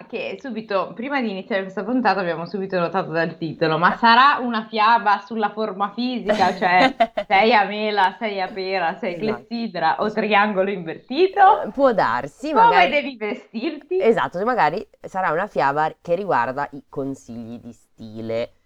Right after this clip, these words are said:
Speaker 2: L'i-,
Speaker 1: Vedremo.
Speaker 2: l'immagine introduttiva, tuttavia, è di una fanciulla dai bion-, biondi capelli lunghi s-,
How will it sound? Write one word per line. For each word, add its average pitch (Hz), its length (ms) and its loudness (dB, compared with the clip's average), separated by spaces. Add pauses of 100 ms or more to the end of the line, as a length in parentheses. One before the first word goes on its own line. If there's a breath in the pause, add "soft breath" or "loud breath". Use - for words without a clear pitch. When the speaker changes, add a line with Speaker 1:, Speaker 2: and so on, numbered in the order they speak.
(180)
Speaker 2:
L'i-, - 80 -6
Speaker 1:
Vedremo. 156 460 -2 (240)
Speaker 2:
l'immagine 214 500 -2
introduttiva, 175 800 -4
tuttavia, 147 760 -2
è 147 120 -2
di 139 80 -8
una 135 180 -4
fanciulla 170 720 -6
dai 131 200 -4
bion-, 160 380 -6
biondi 165 440 -2
capelli 170 560 2
lunghi 139 580 -2
s-, - 140 -20